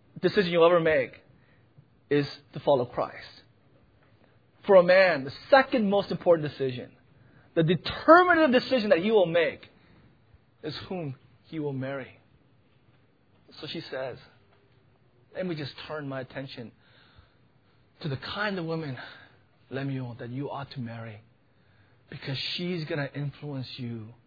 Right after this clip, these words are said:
like no one else." And she, she paints this wonderful picture of a godly woman. And,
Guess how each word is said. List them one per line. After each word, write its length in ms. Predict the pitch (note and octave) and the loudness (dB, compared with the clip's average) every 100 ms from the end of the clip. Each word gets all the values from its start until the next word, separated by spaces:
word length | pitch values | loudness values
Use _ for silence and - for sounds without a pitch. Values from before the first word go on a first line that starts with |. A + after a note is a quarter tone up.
| _ _ _ _ | _ _ _ _
like 300 | F2 A#2+ A#2+ _ - | -6 -6 -6 _ -12
no 480 | G#2+ A#2+ B2+ C3 C3 | -6 -2 0 -2 -4
one 340 | A2 A2 A2+ A#2 | -6 -4 -4 -6
else." 320 | A2+ A2 G#2+ - - - - - - - - | -8 -10 -10 -14 -18 -20 -20 -20 -20 -20 -6
And 320 | D#3 D#3+ D#3 | -2 -2 -2
she, 180 | F#3 D#3+ - _ | -4 -6 -8 _
she 420 | - - G3+ G3 - - | -10 -4 0 -2 -4 -12
paints 340 | - G3+ F#3+ - | -2 0 0 -6
this 180 | C#3+ D#3+ | -8 -8
wonderful 540 | E3 F#3 F#3+ F3 D#3 | 2 2 2 -2 -6
picture 420 | - E3+ - - | -2 -4 -4 -8
of 80 | C3 | -6
a 60 | B2+ | -4
godly 400 | D3+ D3 D#3 C#3 | 2 4 4 -4
woman. 360 | D3 D#3 C#3+ | -6 -6 -6
And, 140 | B2+ | -8